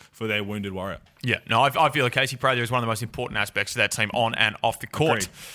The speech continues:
Speaker 2: Hot or cold, going back to Roberson, it should sign, should Southeast Melbourne sign Roberson to a long-term deal? He's thirty-one
Speaker 1: Or
Speaker 2: at
Speaker 1: what's
Speaker 2: the
Speaker 1: long-term
Speaker 2: moment.
Speaker 1: in your, we're not talking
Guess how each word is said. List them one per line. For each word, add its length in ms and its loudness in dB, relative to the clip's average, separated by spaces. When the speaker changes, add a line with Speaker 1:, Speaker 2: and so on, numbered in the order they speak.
Speaker 2:
Hot 120 6
or 60 4
cold, 380 4
going 200 4
back 140 6
to 60 -4
Roberson, 400 4
it 80 -2
should 420 2
sign, 500 2
should 200 0
Southeast 380 4
Melbourne 460 2
sign 260 2
Roberson 400 2
to 160 2
a 60 6
long-term 420 2
deal? 220 2
He's 180 -2
thirty-one 640 -2
Speaker 1:
Or 160 -4
Speaker 2:
at 60 0
Speaker 1:
what's 140 2
Speaker 2:
the 60 2
Speaker 1:
long-term 280 2
Speaker 2:
moment. 140 -2
Speaker 1:
in 60 -4
your, 300 -6
we're 100 -2
not 120 -2
talking 120 -2